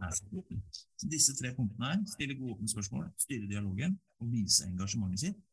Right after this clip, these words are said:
der tror jeg at det ligger mye å hente, og det er noe man kan jobbe med hver eneste dag,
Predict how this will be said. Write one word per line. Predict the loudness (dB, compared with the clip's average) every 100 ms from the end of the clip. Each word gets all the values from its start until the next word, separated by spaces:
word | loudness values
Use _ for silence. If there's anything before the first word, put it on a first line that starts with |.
| _ _ _
der | -2 -2 0
tror | 0
jeg | 2 0 -2
at | -4 -6 -14 -4
det | 0
ligger | 2 2 2
mye | 4 2 2 0 0
å |
hente, | -4 -2 -2 -2 -2
og | -6
det | -2
er | 0
noe | 2
man | 0
kan | 0 0
jobbe | 2
med | 0 0
hver | 0 0
eneste | 2 0
dag, | -2